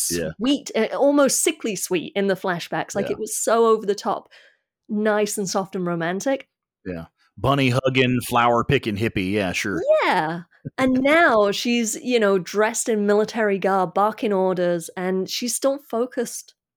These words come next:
Speaker 2: on the research.
Speaker 1: And
Speaker 2: It
Speaker 1: shooting people in the face with no hesitation.
Speaker 2: Yeah.
Speaker 1: That's a big
Speaker 2: Yeah.
Speaker 1: change. <laughs>
Speaker 2: Yeah. So she has been through some shit, and, you know, we just don't get to see it. We have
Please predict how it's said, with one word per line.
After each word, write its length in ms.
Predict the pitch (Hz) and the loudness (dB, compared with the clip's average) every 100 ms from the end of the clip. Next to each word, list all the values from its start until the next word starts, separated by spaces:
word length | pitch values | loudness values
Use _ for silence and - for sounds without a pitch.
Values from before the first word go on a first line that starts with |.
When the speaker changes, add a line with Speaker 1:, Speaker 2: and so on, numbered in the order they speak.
| _ | _
Speaker 2:
on 160 | 208 202 | -2 -2
the 100 | 180 | -2
research. 800 | 160 202 - 269 285 - - - | -2 -2 -4 -6 -8 -10 -16 -4
Speaker 1:
And 240 | 131 113 | -2 2
Speaker 2:
It 60 | 113 | 4
Speaker 1:
shooting 480 | - 160 160 160 135 | 4 4 2 2 2
people 340 | 151 147 131 131 | 0 0 0 0
in 100 | 120 | 0
the 80 | |
face 540 | - - 139 139 117 101 | -4 -4 0 2 0 -4
with 180 | 87 87 | -6 -6
no 300 | 95 113 110 | 0 2 2
hesitation. 800 | 110 101 - 110 117 117 82 - _ _ - | 0 -2 -2 0 0 0 -4 -14 _ _ -12
Speaker 2:
Yeah. 500 | 190 208 156 117 92 - _ _ | -2 0 0 -6 -12 -20 _ _
Speaker 1:
That's 180 | - - | -4 -4
a 40 | |
big 240 | 117 92 85 | -2 -2 -2
Speaker 2:
Yeah. 60 | |
Speaker 1:
change. 440 | 90 80 71 - - | -4 -6 -6 -6 -6
<laughs> 40 | 87 _ 135 143 - - _ _ _ - | -14 _ -10 -10 -14 -20 _ _ _ -4
Speaker 2:
Yeah. 200 | 156 - _ | -4 -4 _
So 220 | - 233 | 0 2
she 280 | 208 - 320 | 2 2 4
has 120 | 311 | 4
been 360 | - 233 233 214 | 0 2 2 0
through 720 | - 190 180 190 185 175 165 - | -4 0 4 6 6 4 2 -4
some 520 | - - 175 185 180 | -10 -6 -2 0 0
shit, 580 | 170 - - 202 160 - _ | -2 -6 -2 0 0 -4 _
and, 400 | 185 196 196 196 - | -2 0 0 -2 -6
you 160 | 220 | 0
know, 80 | 214 | 2
we 240 | 190 226 269 | 2 0 0
just 220 | 311 - | 0 2
don't 220 | 220 214 | 0 0
get 200 | 214 - | -4 -6
to 120 | - 185 | -8 -8
see 380 | - - 294 | -4 -2 -2
it. 120 | 190 - | -2 -4
We 120 | 196 | -8
have 420 | 220 - 254 277 | -8 -6 -4 -4